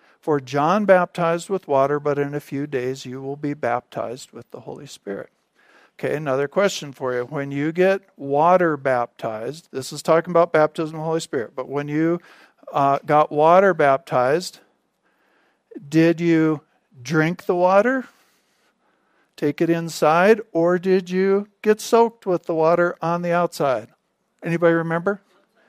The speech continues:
Water on the outside. You came out of that baptism soaked. If you were immersed,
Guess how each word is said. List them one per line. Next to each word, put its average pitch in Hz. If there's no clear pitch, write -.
Water 151
on 175
the 175
outside. 160
You 165
came 190
out 202
of 220
that 180
baptism 160
soaked. -
If 143
you 156
were 160
immersed, 165